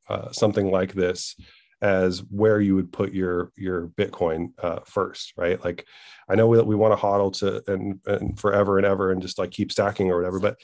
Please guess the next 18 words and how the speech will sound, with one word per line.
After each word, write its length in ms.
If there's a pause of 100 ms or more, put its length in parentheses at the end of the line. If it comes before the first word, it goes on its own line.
(160)
eventually 300
there's 120
gonna 120
be 100
a 40
time 260
where 80
you're 120
gonna 140
wanna 220
actually 260
use 180
your 100
Bitcoin. 360 (260)
That's 180
just 200
my 140
guess. 400